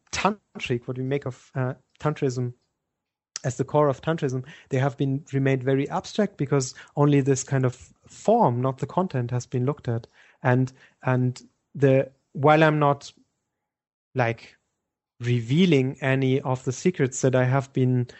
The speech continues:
uh, told to keep, and in fact, it, it would be difficult. It would be more difficult to real any, reveal any of these, uh, secret contents,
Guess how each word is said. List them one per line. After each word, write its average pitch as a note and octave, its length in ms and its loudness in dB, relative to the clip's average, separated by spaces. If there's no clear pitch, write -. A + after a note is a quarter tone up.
uh, C3 240 0
told D3 320 4
to C#3+ 120 -4
keep, G3+ 440 -2
and C3+ 320 -2
in C#3+ 120 4
fact, D#3 460 2
it, C3+ 240 0
it C3+ 100 -4
would D3 140 0
be C3+ 100 -2
difficult. C3 480 2
It A#2+ 100 -4
would C3 140 -4
be C#3 100 -4
more D3+ 200 6
difficult E3 400 -2
to C3+ 120 -6
real D#3 320 0
any, C#3+ 240 -4
reveal C#3 480 0
any C#3+ 220 0
of C#3+ 240 -4
these, C3+ 320 -4
uh, C3+ 180 2
secret - 540 0
contents, D3+ 680 0